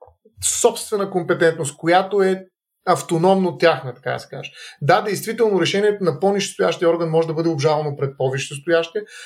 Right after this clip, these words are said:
но да речем висшестоящия, това го има и в нашето законодателство, не може да изземе, така да прескочи нисшестоящия, неговата компетентност и да каже, "Бе, дай това нещо,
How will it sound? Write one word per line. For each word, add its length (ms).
но 120
да 120
речем 300
висшестоящия, 640
това 140
го 80
има 140
и 40
в 80
нашето 260
законодателство, 680
не 120
може 220
да 60
изземе, 640
така 160
да 80
прескочи 460
нисшестоящия, 720
неговата 460
компетентност 640
и 20
да 80
каже, 220
"Бе, 80
дай 180
това 160
нещо, 260